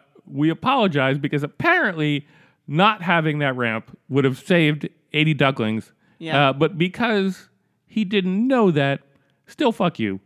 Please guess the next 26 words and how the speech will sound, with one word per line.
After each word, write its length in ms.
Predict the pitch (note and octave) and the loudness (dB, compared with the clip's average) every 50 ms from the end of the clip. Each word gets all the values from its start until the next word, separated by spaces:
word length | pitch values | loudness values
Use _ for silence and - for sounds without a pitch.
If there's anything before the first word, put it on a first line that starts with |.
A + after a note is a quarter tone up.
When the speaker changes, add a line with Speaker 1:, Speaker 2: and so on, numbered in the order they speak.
| _ _ - | _ _ -16
Speaker 2:
Yeah. 220 | C#4 E3+ - G3+ _ _ _ _ | -14 -14 -14 -16 _ _ _ _
Speaker 1:
But, 320 | - E3 E3 D#3+ D3+ - _ _ - | 0 0 0 0 0 -4 _ _ -6
uh, 240 | - C#3 C#3+ C#3+ E3+ | -2 -2 -2 -2 -4
so 120 | D#3+ - F#3 | -4 -4 -2
I 40 | F3+ | 0
guess 160 | F#3+ G3+ G3 | 0 0 2
our 80 | G3+ F#3 | 2 0
apology 540 | F3 - G#3+ F#3+ F#3+ F3+ F3 F3+ E3+ D#3+ | 0 0 2 2 2 2 2 2 2 2
is 80 | D#3 D3+ | 2 0
to 120 | - - | 0 0
the 120 | C#3+ C3+ C3 | 0 0 0
ducklings 760 | B2 C#3 E3 D#3+ D#3+ - C3 A#2+ A#2 A2+ A2 G#2 - _ _ _ _ _ _ _ _ _ _ _ _ | 0 2 2 2 2 0 0 0 0 0 -2 -4 -8 _ _ _ _ _ _ _ _ _ _ _ _
Speaker 2:
Yeah. 100 | - E3 | -8 0
Speaker 1:
who, 540 | D#3+ D#3+ D3+ D3 C#3+ C3+ C3+ B2+ B2 - - _ - - | 2 4 6 6 6 6 4 2 2 -2 -6 _ -12 -8
who, 440 | - B2+ C#3+ B2+ A#2+ A2+ A2 - - - - _ _ _ _ _ - | -2 0 0 2 2 0 0 -2 -6 -12 -20 _ _ _ _ _ -6
who 120 | - C3+ B2+ | -4 -2 0
died 200 | B2+ A#2 G#2+ G2 | 0 0 -2 -2
anyway. 380 | G2 G2 F#2+ - - A#2 - - | -4 -8 -8 -8 -10 -12 -14 -14
Speaker 2:
Yeah, 120 | D#3+ D3 | -16 -16
the 60 | D3 | -12
ducklings 380 | D#3+ G3+ G3+ - G#3 G3 F3 F3 | -12 -12 -12 -12 -14 -18 -16 -14
were, 300 | E3+ E3 D#3+ D#3 D3+ D3+ | -12 -12 -12 -10 -10 -10
uh, 280 | D3 C#3+ C#3 C#3+ C#3 | -10 -10 -10 -12 -14
sort 260 | B2+ - - D3 C#3+ C#3 | -16 -16 -16 -14 -14 -12
of, 260 | C#3 C3 B2+ B2+ - | -14 -16 -16 -18 -20
uh, 360 | C3+ C3 C3+ C#3 C#3 C3 | -18 -16 -16 -16 -16 -18